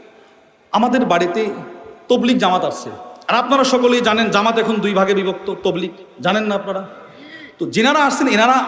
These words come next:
মানে আমাদের সাথে ওনারা থাকতে চান না, ওনারা ওনাদের মতো চলতেছে। তো আমি ফজরের নামাজ পড়াইছি এক জায়গায়, প্রোগ্রাম করে রাতে ঘুমায় বাসায় নামাজ,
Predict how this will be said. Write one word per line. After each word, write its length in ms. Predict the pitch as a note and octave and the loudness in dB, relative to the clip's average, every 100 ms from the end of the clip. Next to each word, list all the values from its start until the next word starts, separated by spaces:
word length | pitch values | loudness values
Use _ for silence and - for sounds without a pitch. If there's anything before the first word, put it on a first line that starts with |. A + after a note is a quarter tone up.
| - | -2
মানে 120 | F#3 | -2
আমাদের 300 | F#3+ A3+ B3+ | 0 2 2
সাথে 280 | B3+ A#3 A3+ | 0 0 0
ওনারা 200 | G3+ A3 | 2 2
থাকতে 320 | G#3+ F3 - E3 | 2 -2 -6 -4
চান 160 | D#3 D#3+ | -2 -2
না, 160 | C#3+ A#2+ - - | -4 -10 -10 0
ওনারা 220 | C#4+ D#4 | 2 4
ওনাদের 280 | A#3 A3 A3 | 2 2 0
মতো 200 | G#3+ G#3 | 0 -2
চলতেছে। 420 | F#3 D#3 C#3+ D3 | -2 -4 -6 -6
তো 100 | - | 0
আমি 180 | C#4+ F4 | 2 2
ফজরের 280 | A#3 A3 B3+ | 2 2 2
নামাজ 260 | B3+ B3 G3 | 2 0 0
পড়াইছি 300 | F#3 E3+ E3 | -2 -2 0
এক 140 | F3+ E3+ | -2 -2
জায়গায়, 320 | F#3+ G#3+ A3 - - - - - - - | -2 0 -2 -6 -18 -20 -20 -20 -20 -6
প্রোগ্রাম 300 | F3+ G3 A3+ | 0 2 2
করে 120 | A3+ | 2
রাতে 220 | G#3+ G3+ G3+ | 2 2 0
ঘুমায় 340 | E3+ G#3+ C4 | 2 2 2
বাসায় 380 | G3+ F#3 A3 G#3+ F3 | 0 0 0 0 0
নামাজ, 240 | F#3+ G3 | 0 0